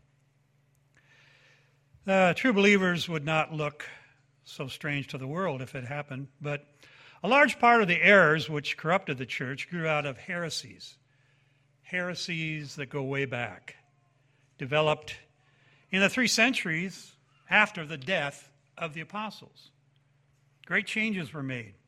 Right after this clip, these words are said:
in the government, the structure, and the doctrine established by Yahshua through the apostles.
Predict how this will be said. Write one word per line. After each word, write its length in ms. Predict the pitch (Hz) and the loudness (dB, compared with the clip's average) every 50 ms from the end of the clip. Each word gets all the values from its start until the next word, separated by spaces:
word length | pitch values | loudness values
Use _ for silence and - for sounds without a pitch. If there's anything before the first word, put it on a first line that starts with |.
| _ _ _ _ _ _ _ _ _ _ _ _ | _ _ _ _ _ _ _ _ _ _ _ _
in 120 | - 151 151 | -8 -6 -6
the 60 | 151 | -2
government, 560 | 120 170 180 202 202 170 135 117 107 - - - - _ _ | 4 6 6 6 6 4 2 0 -6 -12 -18 -20 -20 _ _
the 80 | - - | -10 -10
structure, 640 | - - - 196 220 - - - - 120 - - _ _ _ _ _ _ _ _ _ _ _ | -8 0 2 2 2 2 0 -4 -6 -8 -12 -16 _ _ _ _ _ _ _ _ _ _ _
and 140 | 156 156 151 | -10 -6 -6
the 80 | 151 | -6
doctrine 520 | 127 117 170 170 196 214 - - 180 160 147 | -2 0 2 2 2 0 -2 -4 -6 -6 -6
established 520 | 135 - - 175 170 190 180 175 - - | -6 -6 -4 -4 -4 -4 -4 -6 -12 -12
by 160 | - 165 180 175 | -12 -12 -8 -6
Yahshua 540 | 165 160 175 214 208 - - - 135 147 | -4 -2 -2 -2 -2 -4 -8 -12 -12 -14
through 200 | 143 - 156 147 | -12 -14 -14 -12
the 80 | 147 175 | -12 -12
apostles. 720 | 175 - - 214 233 247 233 - - 143 - - _ _ | -14 -12 -12 -12 -12 -12 -14 -16 -18 -20 -20 -20 _ _